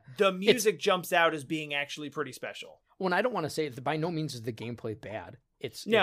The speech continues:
Speaker 2: it's,
Speaker 1: like
Speaker 2: you, you've just experienced it before. It's, it's actually really, uh, it's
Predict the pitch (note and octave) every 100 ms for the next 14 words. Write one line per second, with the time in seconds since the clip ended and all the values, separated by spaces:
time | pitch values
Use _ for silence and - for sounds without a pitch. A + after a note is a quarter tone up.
0 | D3 A2 C#3 F3+ F#3+ F3 E3 - - D3+
1 | C#3 A#2 A#2 A2 A2+ A2+ - D#3 F3 -
2 | F3 B2 D3 D3 C3 - _ _ _ _
3 | - G#2+ F#2+ -